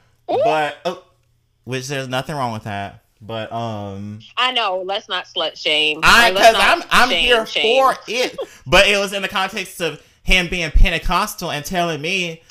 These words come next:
Speaker 2: I had,
Speaker 1: Oh.
Speaker 2: I had two weeks to learn how to speak in tongues to save my soul.
Speaker 1: Yeah,
Speaker 2: But
Speaker 1: that's
Speaker 2: I
Speaker 1: not
Speaker 2: did
Speaker 1: how
Speaker 2: take
Speaker 1: this
Speaker 2: from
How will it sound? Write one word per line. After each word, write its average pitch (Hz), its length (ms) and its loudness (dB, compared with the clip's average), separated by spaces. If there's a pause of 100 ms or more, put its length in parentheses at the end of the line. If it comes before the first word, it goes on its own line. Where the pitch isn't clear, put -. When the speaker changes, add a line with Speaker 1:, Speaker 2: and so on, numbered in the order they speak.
(220)
Speaker 2:
I 156 240 0
had, 170 500 2
Speaker 1:
Oh. 143 520 -4
Speaker 2:
I 180 160 6
had 180 320 -2
two 202 260 4
weeks 170 380 -6
to 135 320 -8
learn 156 240 0
how 156 100 -2
to 147 100 -2
speak 160 280 -8
in 151 140 -8
tongues 160 400 -8
to 147 80 -12
save 143 320 -8
my 135 120 -6
soul. 113 600 -8 (640)
Speaker 1:
Yeah, 147 480 -8
Speaker 2:
But 156 180 2
Speaker 1:
that's 151 120 0
Speaker 2:
I - 80 2
Speaker 1:
not 143 120 -4
Speaker 2:
did 170 80 -4
Speaker 1:
how 135 100 -6
Speaker 2:
take 147 180 -4
Speaker 1:
this 143 80 -14
Speaker 2:
from - 20 -10